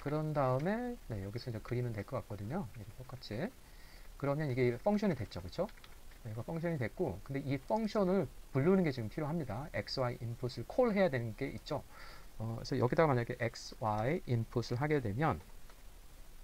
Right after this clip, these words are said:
이렇게, 맞나요? 타이포 없죠? 예, 여기서 뭐 열 개, 커마 열 개.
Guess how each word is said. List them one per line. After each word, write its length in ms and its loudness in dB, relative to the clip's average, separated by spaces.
이렇게, 540 -4
맞나요? 280 -4
타이포 400 -4
없죠? 260 -6
예, 160 -2
여기서 260 0
뭐 300 0
열 160 4
개, 360 -2
커마 360 2
열 160 2
개. 260 -2